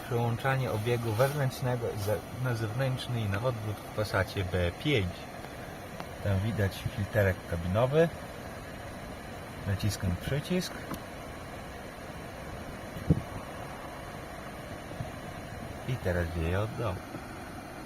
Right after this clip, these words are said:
Znaczy, ciągnie z wnętrza. Naciskam przycisk znowu.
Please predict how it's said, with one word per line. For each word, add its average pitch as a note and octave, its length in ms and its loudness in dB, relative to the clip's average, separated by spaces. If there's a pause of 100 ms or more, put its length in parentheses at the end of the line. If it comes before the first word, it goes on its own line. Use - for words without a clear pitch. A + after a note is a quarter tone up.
(120)
Znaczy, G2+ 240 -2
ciągnie A#2 320 2
z A#2+ 460 0 (200)
wnętrza. G#2 420 4 (760)
Naciskam - 800 -2
przycisk A2 540 -2
znowu. D3+ 380 6